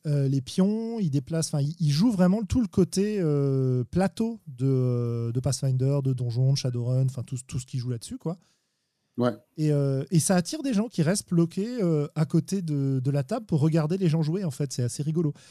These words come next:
Speaker 1: Et pour les gens qui n'ont jamais joué, c'est assez plaisant de, euh, ou même des gens qui, qui aiment ça et qui ont joué, de voir ces petits pions se déplacer, quoi. Voilà. Euh, moi,
Speaker 2: Ouais,
Speaker 1: j'ai,
Speaker 2: c'est rigolo.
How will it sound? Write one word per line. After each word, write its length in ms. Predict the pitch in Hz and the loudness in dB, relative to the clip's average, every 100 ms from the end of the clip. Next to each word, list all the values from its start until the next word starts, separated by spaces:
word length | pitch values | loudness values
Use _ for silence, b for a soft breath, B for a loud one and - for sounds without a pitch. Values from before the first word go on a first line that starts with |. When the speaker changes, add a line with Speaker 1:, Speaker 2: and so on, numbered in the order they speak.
| B | B
Speaker 1:
Et 60 | 143 | -4
pour 140 | 131 | 0
les 80 | 208 | 2
gens 140 | 190 202 | 2 0
qui 80 | |
n'ont 60 | 165 | 2
jamais 200 | 156 156 | 2 2
joué, 340 | 139 202 285 311 | 0 -2 -4 -4
c'est 200 | - 156 | -4 -4
assez 220 | 135 196 | -2 -4
plaisant 560 | 165 160 160 226 294 | 0 0 0 -2 -6
de, 160 | 220 143 | -4 -2
euh, 560 | 180 240 240 151 135 131 | -2 -2 -4 -2 -2 2
ou 100 | 147 | 4
même 240 | 156 143 | 4 4
des 120 | 120 | 0
gens 160 | 117 139 | -2 -4
qui, 200 | - - | -8 -20
qui 240 | - - 127 | -18 -6 -4
aiment 140 | 123 | -2
ça 180 | - 139 | -2 -2
et 60 | 127 | -4
qui 120 | 127 | -6
ont 120 | 117 | -4
joué, 180 | 139 226 B B B - | -4 -6 B B B -2
de 120 | 131 | 0
voir 320 | 127 214 - | 2 0 0
ces 140 | - | -4
petits 180 | 143 - | -4 -6
pions 220 | 127 185 | -4 0
se 60 | 180 | 0
déplacer, 420 | 156 151 165 147 | 0 0 -2 -4
quoi. 220 | 147 - - _ _ - | -8 -12 -14 _ _ -20
Voilà. 240 | 123 120 127 _ _ _ _ _ _ _ _ _ _ _ _ _ _ _ - | -14 -12 -14 _ _ _ _ _ _ _ _ _ _ _ _ _ _ _ -4
Euh, 260 | 143 139 | 0 2
moi, 140 | 143 202 | 2 2
Speaker 2:
Ouais, 100 | 214 | 2
Speaker 1:
j'ai, 120 | 180 | 2
Speaker 2:
c'est 40 | 165 | 2
rigolo. 260 | 190 - | 2 -2